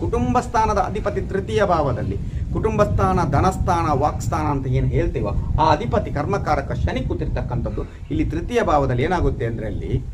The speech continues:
ಎಜುಕೇಷನಲ್ಲಿ ಹಿನ್ನಡೆ ಆಗ್ತಕ್ಕಂಥದ್ದು, ಕಲಿಯುವ ಮಕ್ಕಳಿಗೆ ಕಲಿಯುವುದರಲ್ಲಿ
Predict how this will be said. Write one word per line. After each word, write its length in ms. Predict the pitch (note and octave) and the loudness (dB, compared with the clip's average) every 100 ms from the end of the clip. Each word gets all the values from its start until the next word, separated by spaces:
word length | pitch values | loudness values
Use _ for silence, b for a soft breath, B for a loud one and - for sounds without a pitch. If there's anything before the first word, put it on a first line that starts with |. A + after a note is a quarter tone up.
| B B C3+ | B B -2
ಎಜುಕೇಷನಲ್ಲಿ 600 | D#3 A#3+ A3 G3 E3 C#3 B2 | -2 0 -2 0 0 0 0
ಹಿನ್ನಡೆ 260 | C3 A#2+ | 2 2
ಆಗ್ತಕ್ಕಂಥದ್ದು, 540 | - - - - - - - B - | 0 -6 -10 -12 -10 -12 -12 B -6
ಕಲಿಯುವ 240 | D3 F#3 F#3 E3 | 0 4 4 2
ಮಕ್ಕಳಿಗೆ 340 | - D#3 B2+ B2 | -2 -2 -2 -2
ಕಲಿಯುವುದರಲ್ಲಿ 460 | C3 C#3 C3 A#2 | -2 -2 -4 -4